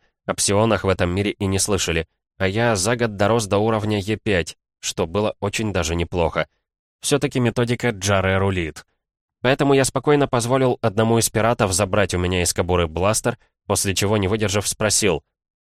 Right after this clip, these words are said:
«А где эсминец?» Ответом мне был общий гогот пиратов. Да, как-то странно они отреагировали на мой вопрос. На аппарели появилась женщина.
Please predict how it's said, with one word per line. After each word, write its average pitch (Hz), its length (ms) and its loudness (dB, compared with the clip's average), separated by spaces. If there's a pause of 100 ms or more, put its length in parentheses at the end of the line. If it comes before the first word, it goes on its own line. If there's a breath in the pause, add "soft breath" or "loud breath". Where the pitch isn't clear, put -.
(200)
«А 92 120 -6
где 127 240 0
эсминец?» 131 500 0 (480)
Ответом 101 460 0
мне 101 160 2
был 95 240 0
общий 107 340 -2
гогот 92 400 0
пиратов. 92 520 0 (500)
Да, 92 260 -2
как-то 85 300 -8
странно 87 560 0
они 82 160 0
отреагировали 87 680 0
на 82 120 0
мой 82 160 -2
вопрос. 82 440 -2 (460)
На 113 140 0
аппарели 151 340 2
появилась 135 460 0
женщина. 80 500 -4